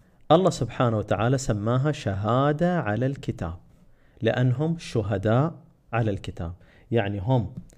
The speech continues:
استحفظوا على هذا الكتاب موجود عندهم، وهم أيضًا شهداء على هذا الكتاب.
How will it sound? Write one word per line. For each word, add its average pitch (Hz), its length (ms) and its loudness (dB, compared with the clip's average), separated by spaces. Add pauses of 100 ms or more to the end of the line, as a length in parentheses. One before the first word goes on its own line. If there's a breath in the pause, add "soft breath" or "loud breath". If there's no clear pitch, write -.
(460 soft breath)
استحفظوا 143 800 2 (1040)
على 123 180 4
هذا 127 280 2
الكتاب 139 520 0 (320)
موجود 113 380 0
عندهم، 147 440 0 (300 loud breath)
وهم 123 440 2
أيضًا 127 360 2
شهداء 104 880 -2 (480)
على 104 440 0
هذا 85 200 -6
الكتاب. - 420 -8